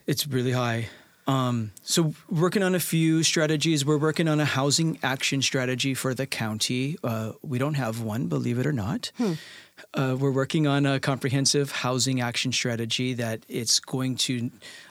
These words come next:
Speaker 1: um, it's gonna do a few things. It's gonna tell us how many units we are deficient, both for ownership and rental, by income band. So
Speaker 2: Oh.
Speaker 1: people who make, um,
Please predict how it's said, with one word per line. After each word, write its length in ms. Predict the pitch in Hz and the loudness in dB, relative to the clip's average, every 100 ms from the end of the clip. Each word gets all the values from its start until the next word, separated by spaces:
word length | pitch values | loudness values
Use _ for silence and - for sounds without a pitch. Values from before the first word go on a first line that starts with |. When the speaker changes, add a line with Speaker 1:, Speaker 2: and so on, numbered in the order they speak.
| - | -6
Speaker 1:
um, 400 | 120 117 110 104 - _ - - _ _ _ _ - | -2 0 -2 -6 -10 _ -2 -2 _ _ _ _ -6
it's 200 | - - | -2 0
gonna 320 | 139 123 117 | 2 2 -2
do 180 | - 123 | -2 -4
a 40 | |
few 200 | - 147 | 0 0
things. 420 | 143 139 165 - | 2 2 2 2
It's 240 | - - - | 0 2 2
gonna 280 | 135 120 113 - | 2 -2 -2 -4
tell 320 | - 151 156 | -2 2 2
us 280 | 135 - - - - | 2 0 -2 -8 -10
how 220 | - 156 | -2 2
many 460 | 160 156 143 139 - | 4 4 4 2 -2
units 600 | - 127 135 135 - - - | -4 0 0 0 2 0 0
we 220 | 123 131 123 | -2 0 0
are 280 | 120 120 - | 0 -2 -4
deficient, 720 | 120 117 - 139 - 123 151 - | -6 -4 -2 0 0 -2 -4 -4
both 200 | 123 120 | -4 -2
for 200 | - - | -6 -4
ownership 680 | 143 147 147 143 - 139 - - | 0 2 2 0 0 -2 -4 -6
and 300 | 147 160 151 | -2 0 0
rental, 500 | 135 120 - 127 123 - - - _ | 0 -2 -2 -2 -4 -8 -20 -20 _
by 280 | 143 127 143 | -2 0 2
income 540 | 151 - 170 160 123 110 | 2 2 0 0 -2 -2
band. 460 | 104 87 78 - - _ _ _ | -4 -8 -10 -14 -18 _ _ _
So 380 | - 240 262 170 | 0 2 0 -2
Speaker 2:
Oh. 40 | 131 123 | -6 -2
Speaker 1:
people 200 | 180 165 | 2 2
who 120 | - | 4
make, 380 | 165 156 143 - - - - _ - | 4 4 2 -4 -10 -20 -20 _ -2
um, 420 | 135 131 123 | 2 2 0